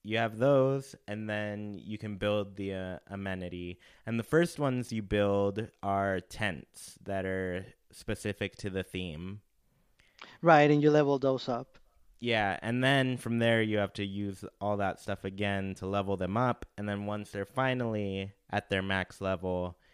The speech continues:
Speaker 1: you can build the half <laughs> pipe, which is what I
Speaker 2: Okay.
Speaker 1: was working toward the whole time.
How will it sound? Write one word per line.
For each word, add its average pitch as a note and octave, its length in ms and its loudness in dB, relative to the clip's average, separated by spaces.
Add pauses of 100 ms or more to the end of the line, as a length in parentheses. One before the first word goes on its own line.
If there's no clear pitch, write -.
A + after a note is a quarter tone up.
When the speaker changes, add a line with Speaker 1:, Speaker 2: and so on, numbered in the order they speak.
(180)
Speaker 1:
you F#2+ 160 -4
can G2 200 -6
build F#2+ 240 0
the F2 100 -4
half E2+ 360 -4
<laughs> - 0 -
pipe, C3 600 0 (440)
which G#2 200 -6
is A2 140 0
what C3 120 2
I G2 100 2
Speaker 2:
Okay. - 20 2
Speaker 1:
was G2 180 -2
working F#2 320 -6
toward F2+ 260 -6
the F#2 120 -4
whole F#2 180 -4
time. F2 380 -8